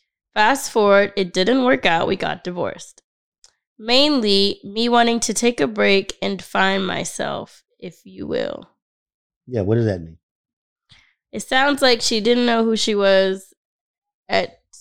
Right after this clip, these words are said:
Speaker 1: the young age of twenty-one.
Speaker 2: And see, that's
Speaker 1: Went
Speaker 2: problem
Speaker 1: through
Speaker 2: too.
Speaker 1: some years of marriage
Speaker 2: Yeah.
Speaker 1: and realized that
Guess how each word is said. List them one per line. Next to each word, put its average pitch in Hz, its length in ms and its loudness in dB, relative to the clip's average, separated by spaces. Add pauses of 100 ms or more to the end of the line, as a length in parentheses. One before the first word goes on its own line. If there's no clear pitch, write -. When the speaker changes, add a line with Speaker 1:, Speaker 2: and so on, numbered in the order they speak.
(880)
Speaker 1:
the 202 200 2
young 208 440 2
age 202 260 4
of 208 100 -4
twenty-one. 208 540 2
Speaker 2:
And 131 160 2
see, 147 120 2
that's 180 240 2
Speaker 1:
Went 214 200 4
Speaker 2:
problem 208 200 2
Speaker 1:
through 220 320 4
Speaker 2:
too. 247 60 -2
Speaker 1:
some 240 240 -2
years 208 320 4
of 240 140 -2
marriage 180 520 4
Speaker 2:
Yeah. 190 100 -2
Speaker 1:
and 196 300 4
realized 196 540 2
that 185 300 2